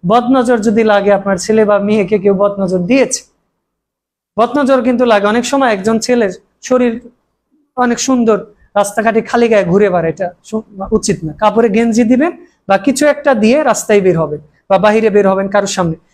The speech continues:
নিজের স্ত্রীর সামনে বাদ দিয়ে নিজের মেয়ে যখন তিন চার বছর হবে তার সামনে খালি গায়ে বের হবেন।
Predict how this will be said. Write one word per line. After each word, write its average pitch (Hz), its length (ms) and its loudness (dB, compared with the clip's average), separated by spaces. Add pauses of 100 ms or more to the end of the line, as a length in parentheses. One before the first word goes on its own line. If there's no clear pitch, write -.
(120)
নিজের 247 320 0
স্ত্রীর 311 360 -2
সামনে 285 360 0
বাদ 233 240 2
দিয়ে 247 100 0
নিজের 240 420 -2 (180)
মেয়ে 240 240 2
যখন 247 320 0
তিন 262 180 2
চার 240 200 2
বছর 233 280 0
হবে 226 180 0
তার 240 160 -2
সামনে 214 320 -4
খালি 202 280 -2
গায়ে 170 160 2
বের 160 180 -2
হবেন। 151 200 -6